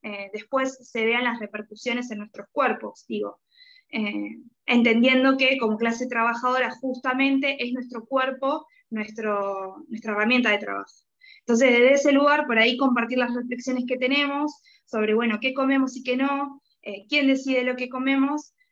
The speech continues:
eh, para seguir construyendo este programa de la clase en función de la soberanía nacional y popular que necesitamos. Eh, agradecerle a todo el equipo y, bueno, obviamente atenta a, a todo lo que vayamos reflexionando en conjunto.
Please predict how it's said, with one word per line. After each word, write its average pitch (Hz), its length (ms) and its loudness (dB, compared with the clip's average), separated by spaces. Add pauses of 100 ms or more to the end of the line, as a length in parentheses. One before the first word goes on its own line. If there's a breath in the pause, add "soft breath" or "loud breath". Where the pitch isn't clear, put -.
(160)
eh, 208 380 -20
para 214 240 -4
seguir 269 340 2
construyendo 240 580 -2
este 233 220 -4
programa 240 520 0
de 240 60 -2
la 240 120 0
clase 254 320 -4
en 262 120 -4
función 233 340 -6
de 233 80 -4
la 214 80 -4
soberanía 214 500 -6
nacional 214 420 -4
y 214 80 -2
popular 208 400 -6
que 196 100 -16
necesitamos. - 840 -4 (480 soft breath)
Eh, 214 380 2
agradecerle 226 920 4
a 226 120 2
todo 240 160 2
el 247 120 4
equipo 277 460 0
y, 285 60 2
bueno, 220 300 0
obviamente 233 460 0
atenta 262 600 0
a, 214 340 -4 (320)
a 220 120 -6
todo 262 200 0
lo 233 140 -2
que 214 400 -6
vayamos 226 420 -6
reflexionando 226 640 -4
en 226 120 0
conjunto. 269 840 -2